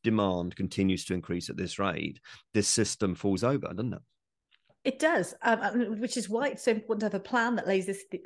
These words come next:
Speaker 2: all out so clearly. At least we're now, in a sense, <laughs> on the same hundred and fifty-one pages,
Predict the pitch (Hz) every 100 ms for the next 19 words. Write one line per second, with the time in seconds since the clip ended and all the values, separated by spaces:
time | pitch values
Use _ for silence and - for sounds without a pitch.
0 | - 208 185 190 190 - 185 185 294 262
1 | 185 147 208 277 320 - 226 208 202 220
2 | 214 - 190 190 208 196 - 185 - 180
3 | 175 180 190 190 190 175 165 175 175 175
4 | 165 160 160 151 165 202